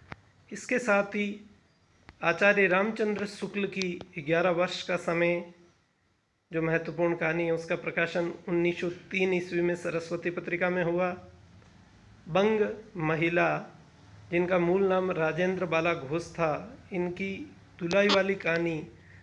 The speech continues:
जिसका प्रकाशन उन्नीस सौ सात ईस्वी में हुआ।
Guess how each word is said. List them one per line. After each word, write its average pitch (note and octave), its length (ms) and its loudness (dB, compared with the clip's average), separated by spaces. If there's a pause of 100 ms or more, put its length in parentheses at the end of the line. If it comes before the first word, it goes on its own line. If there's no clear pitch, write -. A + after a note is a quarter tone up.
(140)
जिसका E3+ 260 -6
प्रकाशन E3+ 560 -2 (140)
उन्नीस E3 340 0
सौ F3 80 -4
सात D#3+ 320 -2
ईस्वी F3 260 -2
में F3+ 160 2
हुआ। E3+ 260 0